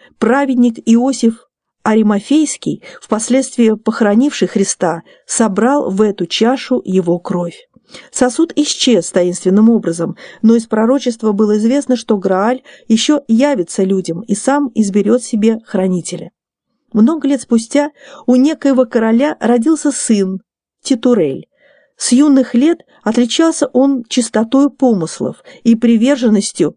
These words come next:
христианской вере. Когда юноше исполнилось пятнадцать лет,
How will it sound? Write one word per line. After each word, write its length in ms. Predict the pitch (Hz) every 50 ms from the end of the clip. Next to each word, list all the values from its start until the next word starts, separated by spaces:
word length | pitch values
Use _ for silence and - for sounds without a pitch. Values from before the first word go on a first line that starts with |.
| _ _
христианской 720 | _ - - 233 226 226 - 233 214 226 226 226 - - 220
вере. 380 | 196 190 185 160 165 170 185 - _ _ - - -
Когда 360 | - 226 233 226 220 262 - - -
юноше 640 | 226 226 240 277 294 269 233 202 - - 220 180
исполнилось 600 | - 214 220 - - 269 277 262 247 240 240 226
пятнадцать 580 | - - 233 226 - 226 226 202 - 190 - -
лет, 220 | 214 240 294 285